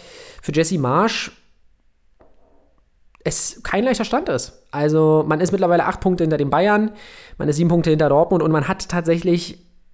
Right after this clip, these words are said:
ja, sich, glaub ich, schon mehr ausgerechnet. Äh, diese ganze Sturmsituation, äh, wird das Front Office bei Leipzig auch nicht gerade zufrieden machen.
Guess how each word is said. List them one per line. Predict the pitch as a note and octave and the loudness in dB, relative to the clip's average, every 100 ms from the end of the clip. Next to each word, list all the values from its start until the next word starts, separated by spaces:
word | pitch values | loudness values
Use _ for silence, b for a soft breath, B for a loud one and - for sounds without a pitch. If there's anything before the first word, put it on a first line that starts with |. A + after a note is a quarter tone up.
| - _ _ _ _ _ _ _ - | -20 _ _ _ _ _ _ _ -18
ja, | - F#3+ A3 | -6 -2 0
sich, | D#3+ C#3+ | -2 0
glaub | D#3 F3 | 2 2
ich, | - | 0
schon | - F3 A#3 G#3+ | 0 2 2 0
mehr | E3+ D3+ F#3+ F#3 | -2 0 2 2
ausgerechnet. | A#3 - B3+ - - A#2 - - | 0 0 -2 -4 -6 -8 -8 -4
Äh, | C#3+ C#3 C#3 | 0 2 2
diese | C#3 D3+ D3 | 0 0 2
ganze | D#3 D#3+ | 0 0
Sturmsituation, | E3 F3 F3 F3+ E3+ D#3+ E3+ E3+ F3 F3 | 0 0 2 2 2 0 0 2 2 0
äh, | - E3 E3 E3 D#3+ D3+ | 2 2 4 4 2 -2
wird | D3 E3 | -2 -2
das | |
Front | D#3 D#3 E3 | -2 -2 0
Office | D#3+ E3 | -2 0
bei | D#3+ | 0
Leipzig | D#3 D#3+ E3 D#3+ | 2 2 0 0
auch | E3+ | 0
nicht | F3 | 0
gerade | E3 E3 | 0 0
zufrieden | E3+ E3+ - F3 F3+ | 0 -4 -2 -2 0
machen. | E3 E3 G3 | 0 0 0